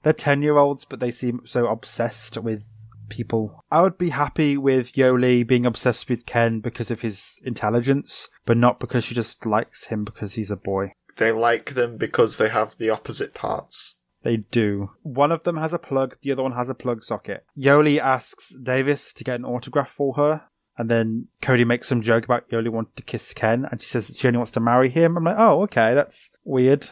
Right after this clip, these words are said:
Speaker 1: She's super obsessed with the idea of legal documentation to bind him to her. You do you, Yoli, that's cool.
Speaker 2: It's the closest thing to personality Cody's shown, though.
Speaker 1: Actually, I have a little note later on that, like,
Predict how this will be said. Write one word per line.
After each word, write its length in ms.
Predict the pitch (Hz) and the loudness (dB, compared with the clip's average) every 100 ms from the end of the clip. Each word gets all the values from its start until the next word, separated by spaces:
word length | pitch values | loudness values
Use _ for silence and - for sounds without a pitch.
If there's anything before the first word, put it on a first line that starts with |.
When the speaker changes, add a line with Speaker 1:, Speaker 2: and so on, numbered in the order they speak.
| - _ | -20 _
Speaker 1:
She's 200 | - 127 | -6 -2
super 260 | - 135 131 | 0 2 0
obsessed 380 | - 127 - - | 2 0 0 -2
with 120 | 120 | 0
the 100 | 135 | 2
idea 320 | 123 117 127 | 2 2 -2
of 100 | 113 | -2
legal 220 | 123 120 | -4 -4
documentation 720 | 117 123 123 120 113 120 - | -4 -6 -4 -4 0 -2 -2
to 80 | 117 | -4
bind 300 | 117 113 113 | 0 -2 -2
him 120 | 113 110 | -6 -4
to 120 | 117 | -4
her. 240 | 101 98 - | -4 -8 -8
You 200 | 143 147 | -4 -2
do 120 | 156 | 0
you, 280 | 147 120 110 | 2 2 4
Yoli, 280 | 110 117 117 | 2 2 0
that's 180 | 117 | -2
cool. 240 | - 101 95 | -6 -8 -8
Speaker 2:
It's 180 | - - | -2 0
the 60 | - | 0
closest 520 | - 120 - 131 - | 0 2 2 0 0
thing 300 | 113 117 110 | -2 -6 -14
to 220 | - - | -12 -12
personality 720 | - 113 107 110 104 110 110 | -4 -2 -2 0 0 0 -2
Cody's 480 | 107 - 104 98 101 | -6 -4 -4 -2 -4
shown, 340 | - 98 101 98 | -2 0 0 -2
though. 200 | 98 - _ - | -8 -8 _ -2
Speaker 1:
Actually, 280 | 165 - 185 | 0 2 4
I 40 | |
have 120 | 190 | 4
a 40 | 202 | 4
little 180 | 175 135 | 4 4
note 260 | 135 131 | 4 4
later 400 | 123 123 - 127 | 4 0 0 0
on 140 | 123 113 | 2 0
that, 180 | 120 | -2
like, 320 | 117 107 - | 0 -2 -4